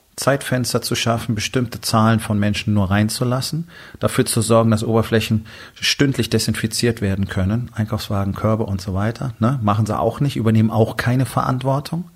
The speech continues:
Und ansonsten bleiben wir einfach daheim. Und Arbeitgeber sollten tun, was sie können, um Leute nach Hause zu schicken, um Leute im Homeoffice arbeiten zu lassen oder um möglicherweise, so hart es klingt,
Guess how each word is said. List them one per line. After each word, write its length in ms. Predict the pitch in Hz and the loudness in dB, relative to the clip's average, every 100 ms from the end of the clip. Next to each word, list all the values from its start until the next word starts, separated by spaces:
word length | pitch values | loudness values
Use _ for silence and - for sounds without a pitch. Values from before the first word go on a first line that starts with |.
| _ _ - - - - - - - - _ | _ _ -20 -20 -20 -18 -16 -16 -18 -20 _
Und 120 | 135 | 2
ansonsten 380 | 127 113 113 139 | 4 4 2 0
bleiben 320 | 120 120 123 | 2 2 2
wir 120 | 120 107 | 0 0
einfach 280 | 117 110 | -2 -4
daheim. 480 | - 110 123 165 120 | -4 0 2 4 2
Und 160 | 110 104 | 0 2
Arbeitgeber 520 | 113 120 - 127 123 | 2 2 2 0 2
sollten 320 | 113 113 117 | 4 2 0
tun, 260 | - 139 123 | 0 0 0
was 140 | 113 | -2
sie 80 | 113 | -4
können, 400 | - 151 147 131 | 0 2 2 2
um 160 | 127 123 | 2 4
Leute 280 | 110 107 | 4 2
nach 140 | 104 101 | 0 0
Hause 260 | 104 107 | 0 -2
zu 160 | 113 - | -6 -6
schicken, 380 | - 147 - 180 | -4 -4 -6 -4
um 160 | 120 | 0
Leute 460 | 117 113 113 107 107 | 2 2 4 2 2
im 160 | 107 101 | 0 2
Homeoffice 500 | 117 127 127 - - | 2 2 0 -2 -2
arbeiten 460 | 127 123 123 123 | -2 -2 -2 -4
zu 160 | 123 - | -4 -2
lassen 360 | 123 127 - - | -2 -2 -4 -4
oder 280 | 123 123 | -2 0
um 160 | 127 117 | 2 6
möglicherweise, 880 | 113 120 135 - 143 113 98 113 135 | 6 4 0 0 0 2 2 0 -2
so 160 | 117 | 0
hart 220 | 98 107 - | 0 0 -4
es 100 | - | -8
klingt, 300 | 104 127 | -6 -6